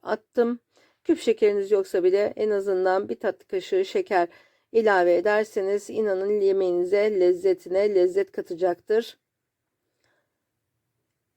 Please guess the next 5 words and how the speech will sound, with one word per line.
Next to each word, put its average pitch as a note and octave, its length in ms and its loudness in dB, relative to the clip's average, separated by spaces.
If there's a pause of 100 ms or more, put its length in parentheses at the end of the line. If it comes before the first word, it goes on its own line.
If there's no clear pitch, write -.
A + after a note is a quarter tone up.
(260)
Ve A#3+ 180 6
sıcakken A#3 840 -4 (220)
hemen G#3 420 -2
dilimliyoruz A#3 720 2
yemeğimizi. A3+ 800 2